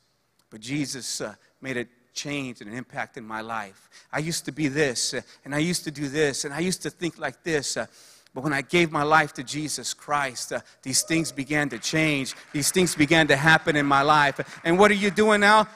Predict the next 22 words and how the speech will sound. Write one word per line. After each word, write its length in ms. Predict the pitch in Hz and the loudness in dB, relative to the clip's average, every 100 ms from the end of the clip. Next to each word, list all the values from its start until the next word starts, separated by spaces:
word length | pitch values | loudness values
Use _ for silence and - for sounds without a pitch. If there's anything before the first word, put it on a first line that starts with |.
| - | -10
You're 160 | 160 202 | -2 0
making 320 | 196 196 180 | 0 -2 -4
an 160 | 160 170 | -4 -4
impact 460 | 185 - 165 - | -8 -8 -10 -10
in 60 | 147 | -14
someone's 460 | - 165 160 127 | -10 -10 -12 -14
life. 520 | 135 139 131 110 _ _ _ _ - | -16 -14 -16 -16 _ _ _ _ -2
You're 160 | 175 | 0
letting 240 | 208 214 190 | 2 0 -2
them 180 | 180 | -2
know, 280 | 185 202 190 | 2 4 4
uh, 100 | 156 - _ - | 0 -2 _ -10
'cause 220 | 185 - _ - | -8 -8 _ 0
they 80 | |
wanna 280 | 202 226 233 | 4 4 4
know, 200 | 220 233 | 4 4
"What 200 | 185 226 | 6 4
is 180 | 269 233 | 4 0
it 100 | 233 | -2
that 260 | 185 - - | -4 -2 -6
you 120 | 247 | -4
have? 520 | 190 170 120 - - | -4 -4 -6 -12 -20